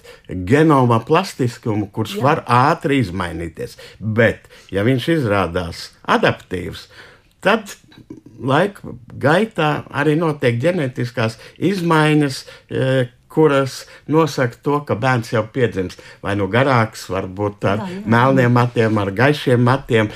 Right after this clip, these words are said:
Speaker 1: lai tā adaptācija notiek pie ārējas vidas apstākļiem vieglāk. Bet tomēr tātad tās izmaiņas, ja, e, viņas notiek vai nu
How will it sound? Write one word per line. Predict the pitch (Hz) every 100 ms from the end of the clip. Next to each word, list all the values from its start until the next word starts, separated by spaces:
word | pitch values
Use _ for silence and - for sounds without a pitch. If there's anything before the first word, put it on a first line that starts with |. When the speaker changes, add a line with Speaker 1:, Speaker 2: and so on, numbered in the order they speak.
| - -
Speaker 1:
lai | 110 107 107 104
tā | 110 95
adaptācija | 139 143 120 - 117 117 113
notiek | 127 123 120 107 101
pie | 120
ārējas | 120 107 98 98
vidas | 117 104 -
apstākļiem | 98 - 98 - 101 101 - - -
vieglāk. | 110 117 107 85 85 - -
Bet | - 127 127 - _
tomēr | 160 156 147 107
tātad | - 110 - 101
tās | - 104 - -
izmaiņas, | 202 226 151 113 95 90 95 98 -
ja, | 101 107 131 - -
e, | - 107 - 90
viņas | 127 151 135 -
notiek | 156 151 143 120 117 - -
vai | 107 143 135
nu | 131 123